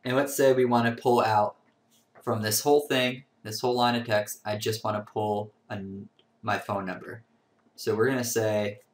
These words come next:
a n-, a number is a slash digit range three characters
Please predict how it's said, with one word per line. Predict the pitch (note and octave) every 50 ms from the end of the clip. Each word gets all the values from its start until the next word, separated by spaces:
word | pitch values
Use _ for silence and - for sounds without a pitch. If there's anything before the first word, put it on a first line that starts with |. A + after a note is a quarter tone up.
| _ _ _ _ _ _ _ - _ _ _ _ _ _ _ - - _ _ _ _ _ _ _ _ _
a | A2
n-, | G#2 G#2 G#2 G#2+ A2+ A#2 -
a | A2 A2 G#2+ - - _ - - - - - -
number | A2+ A2+ A2+ A#2+ A#2+ A#2
is | A2 G#2+ G#2+ G#2+
a | A2 G2+
slash | - - - G#2+ G#2+ G#2 G#2+ G#2+ - - - - _
digit | _ B2 A2+ A2+ A#2 C3 C3+ - - - - - - - _ _ _ _ _ _ _ _ _ _ - -
range | - A2+ G#2 G#2+ G#2+ G#2+ G#2+ G#2 G#2 G2+ G2+ - - - - _ _ - - _ _ _ _ _ _ _ _ _ _ _ _ _ - _ _ _ _ _ _ _ _ _ _ _ _ _ _ - - -
three | A2+ A2+ A2 A2 A2 G#2+ A#2 A#2+ A#2 - _ _ _ _ _ _ _ _ - _ - - - _ _ _ _ _ _ _ _ - _ _
characters | - - - A2+ G#2+ G#2+ G#2 G#2 - A2 A2 B2 B2 - - - - -